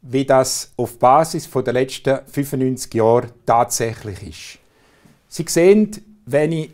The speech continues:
am einunddreißigsten zwölften neunzehnhundertfünfundzwanzig hundert Franken in den Aktienmarkt Schweiz investiert habe,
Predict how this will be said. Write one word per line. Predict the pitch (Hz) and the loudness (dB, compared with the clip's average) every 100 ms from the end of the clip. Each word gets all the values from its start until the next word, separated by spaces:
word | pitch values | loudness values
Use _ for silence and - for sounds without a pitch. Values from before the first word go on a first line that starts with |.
| _ - | _ 0
am | 127 131 135 | 2 2 0
einunddreißigsten | 127 175 202 180 175 - - - 135 | 0 2 0 -2 -4 -6 -10 -12 -6
zwölften | 147 160 180 180 - 175 151 | 4 6 4 2 0 0 -2
neunzehnhundertfünfundzwanzig | 143 - 127 120 - 220 - 185 170 170 - - - | -6 -4 -6 -4 -6 -6 -6 -2 -2 -2 -8 -14 0
hundert | 151 196 - - | 2 4 0 -4
Franken | 135 139 175 - | 0 0 -2 -8
in | 143 | -4
den | 131 | -2
Aktienmarkt | 139 - 135 123 117 - | -4 -6 -6 -2 -4 -6
Schweiz | 165 202 - | -8 -8 -8
investiert | 160 127 120 147 185 208 - | -10 -8 -10 -2 -2 -2 -6
habe, | 180 185 | -6 -6